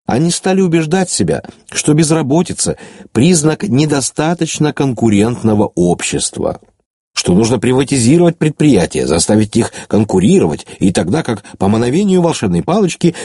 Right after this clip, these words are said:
безработица исчезнет. Но никакого чуда не произошло. Предприятия были приватизированы,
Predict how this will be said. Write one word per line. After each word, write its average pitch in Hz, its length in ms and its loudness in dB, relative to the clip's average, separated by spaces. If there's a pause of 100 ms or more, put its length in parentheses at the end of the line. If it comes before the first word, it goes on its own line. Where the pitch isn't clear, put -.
безработица 120 840 0
исчезнет. - 600 -2 (500)
Но 117 160 2
никакого 127 540 0
чуда 196 500 2
не 117 260 0
произошло. - 840 0 (680)
Предприятия 104 720 0
были 104 220 2
приватизированы, 98 960 2